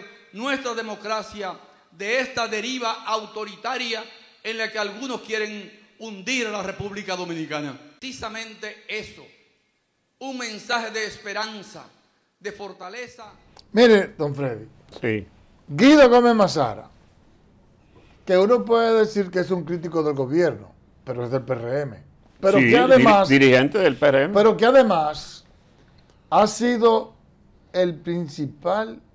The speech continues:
Speaker 2: defensor de todas las iniciativas que ha llevado a cabo el Ministerio Público, que él es que más la defiende. E incluso muchos de esos expedientes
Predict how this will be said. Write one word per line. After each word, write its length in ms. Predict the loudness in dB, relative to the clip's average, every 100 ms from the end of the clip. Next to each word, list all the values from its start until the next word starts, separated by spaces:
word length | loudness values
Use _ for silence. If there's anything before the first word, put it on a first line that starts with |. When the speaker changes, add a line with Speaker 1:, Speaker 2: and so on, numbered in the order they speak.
| _ _ _ -20
Speaker 2:
defensor 1040 | -12 -4 -4 -4 -12 -12 -14 -14 -14 -16 _ _ _ _ _ _ _ -8
de 180 | 0 0
todas 500 | 2 6 8 8 4
las 200 | 2 -2
iniciativas 840 | -6 -4 -6 -4 -4 -2 -4 -4
que 140 | -8 -4
ha 60 |
llevado 340 | -2 -2 -2 -4
a 120 | -4
cabo 300 | -4 -2 -4
el 60 |
Ministerio 440 | -8 -12 -10 -10 -10
Público, 480 | -14 -20 _ _ _ _ _ _ _ _
que 140 | -4 -2
él 120 | -2
es 180 | -4 -6
que 140 | -8
más 240 | -6 -6 -4
la 100 | -6
defiende. 480 | -8 -12 -14 -8
E 60 | -8
incluso 580 | -6 -4 -4 -4 -10 -16 _ _ _ _
muchos 600 | 0 2 4 4 4 6
de 100 | 6
esos 220 | 2 -2
expedientes 880 | -6 -4 -2 -2 -2 -4 -10 -18 -20